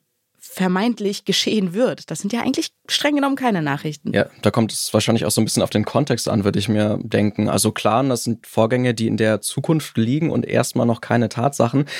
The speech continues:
Speaker 2: Aber wenn ich dann das aktuelle Wetter in den Klimazusammenhang stelle und einordnen will,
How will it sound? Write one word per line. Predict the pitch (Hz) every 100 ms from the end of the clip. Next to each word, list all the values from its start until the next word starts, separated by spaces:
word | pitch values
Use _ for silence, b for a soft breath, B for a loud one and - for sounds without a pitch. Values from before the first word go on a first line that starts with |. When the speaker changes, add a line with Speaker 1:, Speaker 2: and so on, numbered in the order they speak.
| B B
Speaker 2:
Aber | - 113
wenn | 123
ich | 127
dann | - 120
das | 110
aktuelle | 104 - 113 110
Wetter | 110 139 127 -
in | - 117 131
den | 120 113
Klimazusammenhang | - 165 139 - 113 110 107 107
stelle | - 135 151 147
und | 123 113
einordnen | - 147 127 135 127
will, | 120